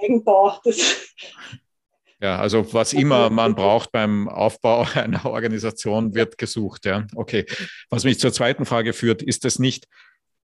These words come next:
Speaker 2: also so wichtig das ist, dass es sowas gibt und so bewundernswert es ist, dass Sie sich so engagieren,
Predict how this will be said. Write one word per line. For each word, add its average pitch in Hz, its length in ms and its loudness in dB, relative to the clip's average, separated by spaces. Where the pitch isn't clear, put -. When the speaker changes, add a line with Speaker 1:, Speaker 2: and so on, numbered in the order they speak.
Speaker 2:
also 104 200 -2
so 110 240 -2
wichtig 147 340 -2
das 120 180 -2
ist, 139 260 -2
dass 123 120 -2
es 117 140 -6
sowas 110 340 -2
gibt - 400 -8
und 113 200 -2
so 110 340 2
bewundernswert 117 800 0
es 104 120 -4
ist, 120 300 -6
dass 113 120 -4
Sie - 100 -6
sich 107 180 -8
so 117 140 -2
engagieren, 110 640 0